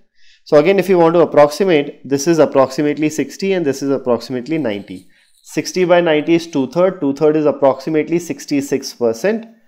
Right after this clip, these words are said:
And once you calculate also, this will approximately come out to be sixty-five percent. The only option near about sixty-six percent is sixty-five percent over here.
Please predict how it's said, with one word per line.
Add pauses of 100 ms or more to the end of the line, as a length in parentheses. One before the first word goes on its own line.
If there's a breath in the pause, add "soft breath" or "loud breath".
(360 soft breath)
And
once
you
calculate
also,
this
will
approximately
come
out
to
be
sixty-five
percent. (400)
The
only
option
near
about
sixty-six
percent
is
sixty-five
percent
over
here.